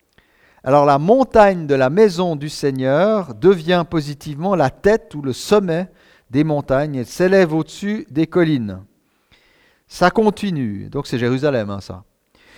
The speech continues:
Une multitude des nations s'y rendra, ils diront, Venez, montons à la montagne du Seigneur, à la maison du Dieu de Jacob. Il nous enseignera ses voies et nous suivrons les sen-, ses sentiers,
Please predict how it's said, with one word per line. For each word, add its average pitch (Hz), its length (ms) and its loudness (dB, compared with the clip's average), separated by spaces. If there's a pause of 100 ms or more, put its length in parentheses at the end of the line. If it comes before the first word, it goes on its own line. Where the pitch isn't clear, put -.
(120)
Une 165 200 -2
multitude 233 580 -2
des 170 140 2
nations 170 380 -2
s'y 175 180 -8
rendra, 151 400 -2
ils 165 60 -4
diront, 151 260 -2
Venez, 196 340 2
montons 170 460 -4
à 151 80 2
la 135 80 2
montagne 143 380 -4
du 117 80 -10
Seigneur, 135 500 -4
à 127 80 -4
la 113 100 -2
maison 170 480 -4
du 147 140 -10
Dieu 135 160 -6
de 123 40 -14
Jacob. 135 580 -4 (420)
Il 156 140 0
nous 165 180 -2
enseignera 175 460 -2
ses 143 200 -6
voies 143 440 0
et 131 120 -2
nous 165 160 -6
suivrons 196 520 -4
les 165 100 0
sen-, - 240 -10
ses - 180 -2
sentiers, 165 560 -4